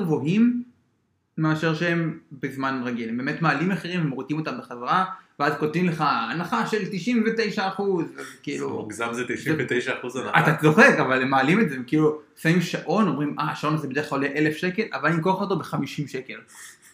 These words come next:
Speaker 1: למה? כי יש לך פרצוף יפה.
Speaker 2: לא חשדת שזה קרה?
Speaker 1: אה, לא, אז תמיד יש להם את הקטע הזה של, "בדרך כלל זה ככה, אבל עכשיו זה ככה." וביום הרווקים הם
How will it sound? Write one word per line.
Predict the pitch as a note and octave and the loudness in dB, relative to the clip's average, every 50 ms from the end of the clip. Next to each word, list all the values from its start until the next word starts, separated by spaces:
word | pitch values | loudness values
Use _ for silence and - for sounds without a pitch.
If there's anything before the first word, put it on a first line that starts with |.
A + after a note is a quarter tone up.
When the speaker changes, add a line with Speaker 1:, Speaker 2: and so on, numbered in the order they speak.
| _ _ - | _ _ 0
Speaker 1:
למה? | D3+ E3+ F#3+ G#3+ G#3+ - | 2 4 4 4 2 0
כי | E3 | 0
יש | D#3 - | -4 -6
לך | C#3+ A#2 | -6 -8
פרצוף | C#3+ B2+ - D3 C3+ - | -8 -8 -6 -8 -6 -6
יפה. | C3+ A#2+ - C#3 C3 B2 | -8 -8 -6 -6 -8 -4
Speaker 2:
לא | A#2 A#2+ B2+ | -2 -2 -2
חשדת | B2+ - D3 - D#3 D3 C#3+ D3+ D3 D3+ D3+ C#3+ - | -2 -2 -4 -2 -2 -2 0 -2 -2 -2 -4 -4 -4
שזה | D3+ C#3 D3+ C#3+ | -8 -8 -8 -4
קרה? | C#3+ D#3 D3+ D#3 D#3+ - - - _ _ _ _ _ _ _ _ E3 | -4 -4 -4 -4 -8 -10 -14 -20 _ _ _ _ _ _ _ _ 2
Speaker 1:
אה, | E3+ D#3+ D#3 D#3 D#3 D#3 D#3 D#3 D#3 D3+ D3+ D3+ D3+ D3+ E3 | 4 4 6 6 6 6 6 6 6 4 4 2 0 2 6
לא, | F3+ A3 A3 E3+ C#3 C3+ | 6 8 8 8 8 6
אז | - - - | 4 2 0
תמיד | F3+ E3+ F3 F#3 G#3+ B3 A3+ A3 | 2 4 6 6 6 6 6 4
יש | G#3 F3+ - | 2 0 0
להם | F3+ E3 D#3+ | -2 -2 -2
את | D#3 | -4
הקטע | D#3 - E3+ D#3+ D#3+ D3+ C#3+ B2+ | -4 -4 -4 -2 0 -2 -2 -2
הזה | C#3+ C#3 | -4 -6
של, | - C#3 | -6 -8
"בדרך | C3+ D#3+ F3+ C4 B3+ B3+ - | -6 0 2 4 4 4 4
כלל | A#3 A3+ G3 | 2 2 2
זה | A3 A3 | 2 2
ככה, | C4+ C#4 C4+ - G#3 G#3 F#3+ E3+ | 2 2 2 2 2 0 2 2
אבל | E3+ E3 | 0 -2
עכשיו | D#3+ - - G#3+ F#3 E3+ | -4 -4 -4 -4 -4 -4
זה | E3+ | -2
ככה." | - F#3 E3 D#3+ - C3 - - - _ _ _ _ _ _ _ _ - | -2 -2 -2 -2 -4 -8 -10 -10 -14 _ _ _ _ _ _ _ _ -16
וביום | B2 A#2 C3+ C3 A#2+ A#2+ C#3 C3 B2+ B2+ B2 B2 B2 B2 B2 B2+ C#3 D3+ E3 | -10 -8 -6 -6 -6 -4 -4 -4 -4 -4 -4 -4 -4 -4 -4 -4 -2 0 0
הרווקים | F3 F3+ F#3+ - D4 C4+ F#3+ D3 | 0 0 0 0 0 0 2 2
הם | B2+ C3 A#2+ | 0 -2 -4